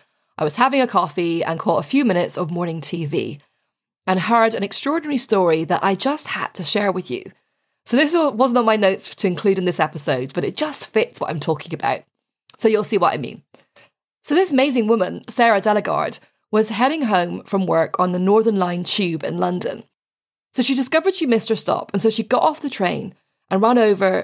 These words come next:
to the train on the opposite platform to take her back towards her home stop. And as she approached the other tube train, she slipped and fell under the train. She called for help, but no one heard her.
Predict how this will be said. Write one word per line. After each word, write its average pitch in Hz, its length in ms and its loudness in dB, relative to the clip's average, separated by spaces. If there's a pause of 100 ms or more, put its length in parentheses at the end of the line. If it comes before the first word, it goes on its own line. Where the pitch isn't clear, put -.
(120)
to - 100 -6
the 190 80 2
train 185 240 -2
on 170 80 -4
the 170 100 -6
opposite 285 400 0
platform 165 600 -2 (300)
to - 60 -12
take 202 200 0
her 180 80 2
back 165 260 -2
towards 160 380 -6
her 151 80 -4
home 151 180 -2
stop. - 400 0 (600)
And 214 100 -2
as 311 160 4
she 262 160 0
approached 226 540 0
the - 100 -12
other 247 240 2
tube 220 320 -2
train, - 480 -6
she - 160 -2
slipped - 480 0
and 190 160 -2
fell 170 460 0
under 190 340 2
the 165 140 -4
train. 180 420 -2 (720)
She - 120 -2
called 311 300 2
for 285 100 0
help, 196 420 2
but 196 260 -4
no 208 240 2
one 208 160 2
heard 180 320 0
her. 143 280 -6